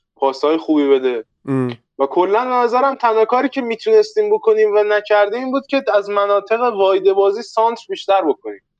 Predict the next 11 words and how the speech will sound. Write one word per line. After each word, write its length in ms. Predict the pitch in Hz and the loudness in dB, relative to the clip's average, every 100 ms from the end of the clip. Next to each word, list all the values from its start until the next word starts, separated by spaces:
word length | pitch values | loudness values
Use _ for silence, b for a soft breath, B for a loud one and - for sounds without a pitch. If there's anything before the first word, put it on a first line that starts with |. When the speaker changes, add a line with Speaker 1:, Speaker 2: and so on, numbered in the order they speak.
| _ | _
Speaker 1:
که 80 | 147 | -6
خب 240 | 175 165 | -4 -4
Speaker 2:
آره. 200 | 170 120 107 | -6 -8 -6
Speaker 1:
دیگه 160 | 190 | -6
چهار 380 | 214 - 190 220 | -6 -2 0 0
تا 180 | 220 220 | 0 2
زدیم 360 | 202 190 214 196 | 4 4 2 0
دیگه، 220 | 156 123 | 0 0
دیگه 160 | 113 | -2
سانتر 360 | 135 - 156 160 | -4 0 -2 -2
بیشتر 320 | 160 - 160 | -8 -2 -2